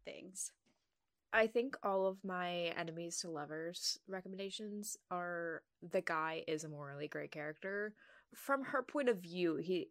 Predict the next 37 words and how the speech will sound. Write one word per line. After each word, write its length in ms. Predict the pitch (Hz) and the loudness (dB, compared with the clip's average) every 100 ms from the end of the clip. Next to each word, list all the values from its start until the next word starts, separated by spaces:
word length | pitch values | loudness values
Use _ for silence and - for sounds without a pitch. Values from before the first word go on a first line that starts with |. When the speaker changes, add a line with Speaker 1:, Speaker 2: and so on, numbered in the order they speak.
| - | 6
Speaker 2:
well, 120 | 196 | 8
I 40 | |
mean, 140 | 196 202 | 8 2
he 160 | 220 | 6
is 120 | 165 151 | 4 4
morally 360 | 143 143 165 | -8 -6 -6
gray 220 | - - | -2 -2
'cause 160 | - 180 | -2 -2
they 120 | 170 | -2
kill 220 | 160 170 | 0 -2
people, 380 | 160 - 131 - - - - - | -6 -6 -6 -6 -8 -20 -20 2
but, 120 | 208 | 6
like, 240 | 196 143 - _ _ - | 8 6 0 _ _ 0
it's 160 | 208 | 4
always 240 | 220 220 226 | 6 6 6
for 80 | 247 | 4
the 80 | 185 | 2
betterment 640 | - 170 170 190 208 - - - | 6 6 4 2 0 -2 -6 4
of 480 | 185 175 170 165 - - - _ | 8 8 6 2 -8 -20 -20 _
his 720 | - 185 185 175 170 - - - _ - | -10 2 4 4 0 -8 -10 -12 _ -14
people 640 | - 196 185 175 165 165 165 | -8 -6 0 2 4 2 0
or 160 | 170 170 | -2 0
his 240 | 170 - | -2 -2
family 600 | 190 175 165 160 160 160 | -2 -4 -4 -6 -4 -4
or 240 | - 175 175 | -4 -2 -2
his 280 | 170 165 | -2 -4
kingdom, 800 | - 180 165 160 160 151 147 151 156 - - - - 180 - | -6 -6 -4 0 0 0 -4 -8 -12 -14 -16 -16 -14 -10 2
but, 420 | 170 170 151 - - _ | 6 8 6 2 -4 _
you 180 | 185 185 | 0 2
know, 560 | 151 135 139 143 151 - - _ _ _ _ 233 | 4 2 0 -4 -10 -16 -20 _ _ _ _ -6
they 240 | 233 190 | 2 2
Speaker 1:
Mm-hmm. 20 | |
Speaker 2:
do 160 | 180 185 | 2 -2
be 140 | 180 | 0
murdering, 600 | 180 196 175 156 131 160 - - - | 2 4 4 2 0 -6 -12 -10 -4
like, 200 | 156 254 | -2 0
Speaker 1:
Yeah. 460 | 240 220 208 285 | 2 4 6 4